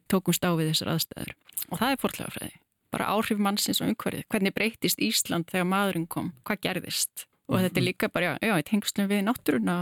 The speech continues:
Speaker 1: og, og svo
Speaker 2: Já.
Speaker 1: framvegis.
Speaker 2: Og hefur eitthvað komið fram sem að umturnar einhvern veginn hv-, því sem við héldum? Eða hefur þetta meira rennt stoðum undir eða styrkt það sem við héldum? Nú þegar um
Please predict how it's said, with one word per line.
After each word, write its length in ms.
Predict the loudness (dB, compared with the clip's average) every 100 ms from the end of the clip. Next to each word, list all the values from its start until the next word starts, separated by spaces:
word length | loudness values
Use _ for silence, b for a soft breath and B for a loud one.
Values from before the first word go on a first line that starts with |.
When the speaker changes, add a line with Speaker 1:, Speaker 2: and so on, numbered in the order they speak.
| 0
Speaker 1:
og, 220 | -2 -6 -12 _
og 120 | 0 2
svo 100 | 2
Speaker 2:
Já. 40 |
Speaker 1:
framvegis. 420 | 2 2 -2 -4 -6 _ b b b b 2
Speaker 2:
Og 220 | 2 2 _
hefur 240 | 2 4 4
eitthvað 200 | 2 4
komið 220 | 2 4
fram 280 | 4 4 4
sem 200 | 4 6
að 160 | 4 0 _
umturnar 920 | 4 6 6 4 2 4 4 2 0
einhvern 200 | 2 4
veginn 160 | 4 2
hv-, 140 | -4 0
því 200 | 2 4
sem 180 | 4 4
við 220 | 4 2
héldum? 360 | 2 0 -8 _ _ _ B B B
Eða 200 | 2 6
hefur 300 | 6 6 4
þetta 100 | 6
meira 300 | 6 6 4 2 _ 0
rennt 240 | 2 2
stoðum 560 | 2 4 6 6 6 4
undir 260 | 4 2
eða 140 | 2 0
styrkt 480 | 2 0 0 -2
það 120 | 0 4
sem 140 | 4
við 140 | 4
héldum? 380 | 2 -2 -10 -16 -18 _ 2
Nú 140 | 2
þegar 280 | 4 2 4
um 100 | 6